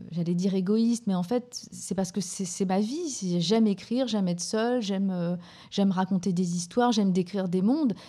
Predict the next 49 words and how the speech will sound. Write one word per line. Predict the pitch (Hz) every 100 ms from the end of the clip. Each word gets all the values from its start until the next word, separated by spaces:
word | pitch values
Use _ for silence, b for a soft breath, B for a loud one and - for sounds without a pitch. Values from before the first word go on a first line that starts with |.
| B
Si, | - - 320 311 -
euh, | 180 185
ces | 175 208
livres | 202 233 196
trouvent | - 226 190
un | 190
écho, | 185 - 220 202
tant | - 214
mieux. | 226 302 320 269 B B -
Mais, | 185 185 180
euh, | 175 170 170 165
mais | 175 190
si | - 202
ce | 202
n'est | 180
pas | 180
le | 175
cas, | 240 269 269
euh, | 180 170 170 170 170
tant | 220 220
pis. | - 311
De | 202
toute | 190 180
façon, | 190 233
dans | 226
une | 185 180
carrière, | 180 180 220 262
on | 196
peut | 175 180
pas, | 220 302 254
euh, | 175 170 170 B B B -
à |
chaque | 175 190 -
fois, | - 220 220 190
euh, | 165 160 165 170 B -
faire | - 180
l'unanimité | 180 180 185 202 208 240 233 233 233
ou | 220 196
plaire. | - 220 214 220
Parfois, | 220 185 285
il |
faut | 226
prendre | 202 214
le | 202
risque | 196 202 -
de | 185 190
déplaire | 208 208 214 214
aussi. | 226 - 302 311
Et, | 202